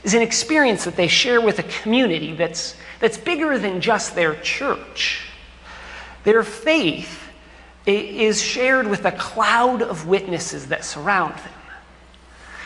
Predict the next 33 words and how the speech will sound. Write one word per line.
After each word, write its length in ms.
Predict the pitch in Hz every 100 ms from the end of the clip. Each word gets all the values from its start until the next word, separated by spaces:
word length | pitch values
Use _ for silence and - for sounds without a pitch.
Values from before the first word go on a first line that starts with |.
| - -
So 460 | 294 269 254 605 -
as 180 | 269 220
we 320 | 240 311 294
sort 220 | - 247
of 140 | 185 -
kick 260 | - 269 254
off 280 | 208 208
our 200 | - 160 - -
capital 440 | - 247 240 180
campaign 580 | - 160 151 156 143 143
today, 640 | 170 156 139 143 208 - - - - - -
I 140 | 226 269
thought 680 | 269 247 - - - - 262
it 80 | 214
would 160 | 208
be 460 | 214 190 190 - - - - - -
cool 300 | - 294 302
for 200 | 302 247
us, 500 | 220 208 - - -
or 100 | 233
for 160 | - 233
me 160 | 285
to 80 | 240
share 360 | - - 247 254
about 320 | 214 202 -
the 60 | 185
cloud 600 | - 233 208 226 233 233
of 260 | 208 147
witnesses 720 | 202 220 180 170 - 165 151
that 200 | 175 -
walk 340 | 170 160 160 160
with 180 | 147
us. 300 | 165 - -